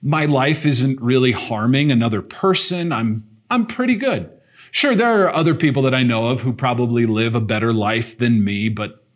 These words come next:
I mean, does it really matter? So,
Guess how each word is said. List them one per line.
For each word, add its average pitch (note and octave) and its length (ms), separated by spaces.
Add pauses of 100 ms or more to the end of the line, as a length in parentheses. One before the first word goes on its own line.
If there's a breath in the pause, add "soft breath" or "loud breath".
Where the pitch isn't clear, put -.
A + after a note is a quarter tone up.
(140)
I B2 60
mean, A#2 340 (420)
does A2+ 220
it - 80
really G#2+ 240
matter? G2 480 (840 loud breath)
So, C3+ 480